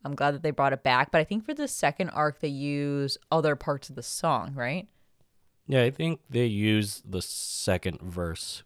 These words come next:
Speaker 2: for the Tenjiku arc. Um, I think they use the same chorus line, even though there are several, I think there are two different choruses in the song. Um, but I like that consistency between, I, I think they call it season two and season three.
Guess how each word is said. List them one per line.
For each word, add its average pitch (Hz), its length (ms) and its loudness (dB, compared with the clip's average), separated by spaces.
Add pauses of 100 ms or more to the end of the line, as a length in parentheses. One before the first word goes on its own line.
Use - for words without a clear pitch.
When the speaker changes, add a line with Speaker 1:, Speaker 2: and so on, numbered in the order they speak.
Speaker 2:
for 87 840 0 (200)
the 101 140 -6
Tenjiku 85 640 -6
arc. 82 380 -8 (720)
Um, 85 340 -2
I 92 60 -8
think 160 180 -8
they 151 80 -2
use 101 160 -4
the 87 60 -4
same 85 260 -4 (140)
chorus - 460 -8
line, 78 360 -8
even 101 160 -6
though 95 140 0
there 90 160 0
are 87 200 -2 (320)
several, 90 680 -4 (200)
I 131 40 -8
think 147 100 -4
there 117 80 2
are - 20 -4
two 110 200 -2
different 95 280 -2
choruses 82 580 -6
in 87 160 -8
the 78 60 -8
song. 82 380 -8 (420)
Um, 104 260 8
but 123 120 10
I 139 60 12
like 143 200 4
that 123 200 6
consistency 87 840 -4 (320)
between, 82 720 -6 (760)
I, 104 60 -6
I 110 200 0
think 156 160 -2
they 147 80 4
call 117 180 6
it 113 60 4
season 95 300 -4
two - 120 -6
and 90 100 -4
season 78 380 -8
three. 87 340 -6